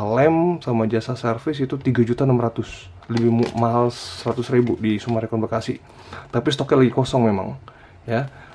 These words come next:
Kalau cuma ganti layar aja tanpa baterai, tanpa list samping itu tujuh hari kerja dua juta enam ratus.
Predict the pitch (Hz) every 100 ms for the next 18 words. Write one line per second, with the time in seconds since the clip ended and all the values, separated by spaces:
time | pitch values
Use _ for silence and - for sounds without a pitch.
0 | - 117 113 113 117 113 110 110 120 117
1 | 117 117 117 113 147 156 135 127 127 113
2 | 110 - 156 160 139 127 123 120 123 120
3 | 123 123 123 110 - 160 165 123 147 143
4 | 127 120 117 117 113 110 151 127 117 113
5 | 117 120 110 101 - 120 - -